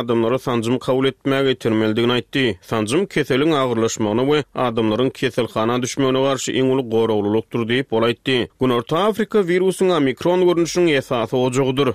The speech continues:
Omikron ilk başda Gün Orta Afrikada ýüze çykarlaly we dünýäniň onlarça ýurduna tapyldy. Bütün dünýä saglyk guramasyna görä, deslapky barlyklar omikronyň deltadan has ýokunçludygyny hem-de vaksinanyň täsirliligini azaldýanyny görkezýär.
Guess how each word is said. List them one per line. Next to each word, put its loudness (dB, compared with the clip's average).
Omikron 0
ilk -2
başda 0
Gün 2
Orta 0
Afrikada 0
ýüze 2
çykarlaly 0
we 2
dünýäniň 0
onlarça 0
ýurduna 0
tapyldy. -2
Bütün -2
dünýä 0
saglyk -2
guramasyna 0
görä, 2
deslapky 0
barlyklar 2
omikronyň 0
deltadan 0
has -4
ýokunçludygyny 0
hem-de 0
vaksinanyň 0
täsirliligini 0
azaldýanyny 0
görkezýär. 0